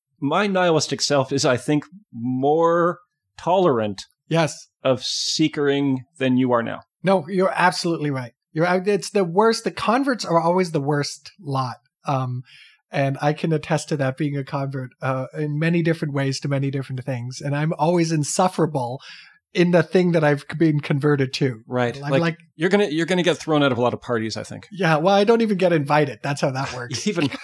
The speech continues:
Speaker 1: even better.
Speaker 2: <laughs>
Speaker 1: Oh, don't invite Lee. He's just gonna
Speaker 2: He's just gonna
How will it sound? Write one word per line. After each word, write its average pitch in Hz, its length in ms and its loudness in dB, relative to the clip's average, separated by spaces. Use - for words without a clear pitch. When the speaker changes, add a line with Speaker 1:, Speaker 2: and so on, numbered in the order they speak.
Speaker 1:
even 220 260 -2
better. - 260 0
Speaker 2:
<laughs> - 180 -4
Speaker 1:
Oh, 135 80 -4
don't 170 200 2
invite 139 400 2
Lee. 131 400 0
He's 135 160 -4
just - 260 -2
gonna 135 180 -4
Speaker 2:
He's 196 300 -12
just 208 220 -8
gonna 180 340 2